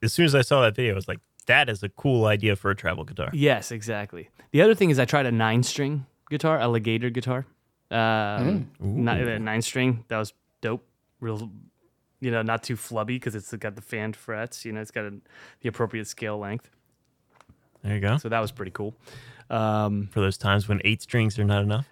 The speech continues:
Speaker 2: I mean,
Speaker 3: Mm-hmm.
Speaker 2: you know, eventually. <laughs> Yeah, anyway.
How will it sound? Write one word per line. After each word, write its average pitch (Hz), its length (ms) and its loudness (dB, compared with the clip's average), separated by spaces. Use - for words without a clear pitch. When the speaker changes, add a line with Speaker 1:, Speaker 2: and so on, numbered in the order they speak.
Speaker 2:
I 139 100 2
mean, 202 300 4
Speaker 3:
Mm-hmm. 196 60 2
Speaker 2:
you 208 80 2
know, 175 220 0
eventually. 180 760 4
<laughs> 131 680 -2
Yeah, 101 100 -14
anyway. 95 260 -8